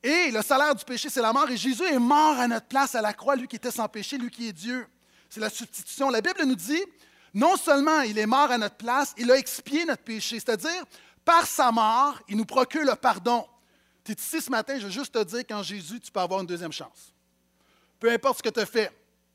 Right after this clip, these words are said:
la chose la plus grave, la plus honteuse, Jésus peut te donner une deuxième chance ce matin. C'est ce qu'on appelle l'expiation. C'est également la rédemption, c'est-à-dire il nous rachète de la mort, il te rachète du désespoir, il te rachète de l'ennemi,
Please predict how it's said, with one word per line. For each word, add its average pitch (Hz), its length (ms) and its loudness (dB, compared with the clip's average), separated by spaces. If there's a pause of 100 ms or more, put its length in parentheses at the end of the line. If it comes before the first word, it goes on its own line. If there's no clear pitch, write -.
(320)
la 190 100 -2
chose 247 240 0
la 233 80 0
plus 208 160 -12
grave, 220 380 0
la 185 80 -2
plus 214 240 -10
honteuse, 202 600 -4 (100)
Jésus 165 280 -16
peut 175 100 -16
te 160 40 -12
donner 175 160 -8
une 175 60 -10
deuxième 165 240 -6
chance 160 200 -10
ce - 60 -20
matin. 135 180 -16 (580)
C'est - 80 -16
ce - 40 -16
qu'on 214 100 -2
appelle 254 340 0 (160)
l'expiation. 233 680 2
C'est - 140 -4
également 294 260 2
la 302 80 6
rédemption, 262 420 0
c'est-à-dire 294 340 0 (260)
il 262 180 2
nous 254 140 6
rachète 277 680 2
de 240 80 2
la 226 220 4
mort, 233 420 4 (200)
il 226 80 -18
te - 120 -2
rachète 254 380 0
du 190 120 -12
désespoir, 220 680 -2
il 220 80 -4
te 226 140 -6
rachète 269 720 -2
de 214 80 0
l'ennemi, 208 500 -2